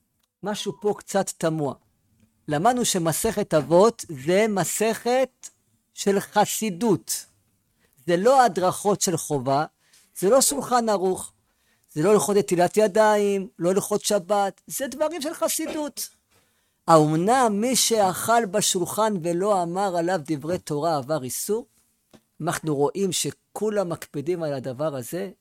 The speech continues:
אם זה היה הלכה לכאורה, צריך להקפיד. אז מה קורה פה? צריך להבין את הנקודה. ותגידו לי, אם שניים אכלו, לא צריך להגיד דברי תורה.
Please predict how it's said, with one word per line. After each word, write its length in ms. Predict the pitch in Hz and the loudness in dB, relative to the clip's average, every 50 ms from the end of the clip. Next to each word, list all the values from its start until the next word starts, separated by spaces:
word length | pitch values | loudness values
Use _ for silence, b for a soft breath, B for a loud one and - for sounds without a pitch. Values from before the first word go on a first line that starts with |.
| _ - | _ -12
אם 80 | 196 170 | -10 -8
זה 100 | 143 165 | -6 -4
היה 160 | 160 165 160 | -4 -4 -4
הלכה 380 | 156 147 139 - - - 147 | -4 -6 -8 -8 -10 -10 -8
לכאורה, 500 | - 147 131 - - - 147 117 123 120 | -8 -8 -10 -10 -12 -12 -12 -10 -10 -10
צריך 220 | - - - - - | -10 -12 -12 -8 -6
להקפיד. 500 | 180 - - - - - 302 294 - - _ _ b b b b b b b b b b b _ _ _ _ - - - | -6 -6 -8 -10 -12 -10 -10 -10 -12 -16 _ _ b b b b b b b b b b b _ _ _ _ -20 -18 -16
אז 140 | 147 - 147 | -12 -4 -4
מה 100 | 170 170 | -4 -2
קורה 300 | - - 196 196 220 196 | -2 -2 -2 -2 -2 -4
פה? 180 | - 156 139 | -6 -10 -10
צריך 200 | - - - - | -10 -12 -8 -2
להבין 600 | 156 160 156 156 143 185 233 233 220 208 208 208 - - b b b b b b b b _ | 0 2 2 0 0 0 0 0 0 0 -2 -4 -8 -12 b b b b b b b b _
את 60 | - | 0
הנקודה. 480 | 165 165 160 - 180 175 156 156 131 117 - _ _ _ - | 2 2 2 2 0 0 0 0 -2 -4 -8 _ _ _ -6
ותגידו 400 | 151 156 - 180 170 208 185 190 | -6 0 2 4 4 6 6 8
לי, 140 | 175 175 185 | 6 6 6
אם 80 | 190 | 4
שניים 680 | 160 - - - 170 185 180 190 190 185 190 190 180 170 | 4 2 0 0 0 0 2 4 4 4 2 2 0 0
אכלו, 440 | 165 - - 165 165 151 139 120 113 - _ _ _ _ _ _ _ _ _ _ _ 143 | -2 -2 -2 -4 -4 -4 -4 -6 -8 -12 _ _ _ _ _ _ _ _ _ _ _ -8
לא 80 | 135 | -8
צריך 180 | 131 - 160 160 | -6 -6 -4 -4
להגיד 260 | 170 151 180 160 180 | -2 -2 -2 -4 -4
דברי 180 | 165 165 185 180 | -4 -4 -6 -6
תורה. 380 | - 196 190 185 214 202 170 | -4 -4 -2 -2 -2 -2 -4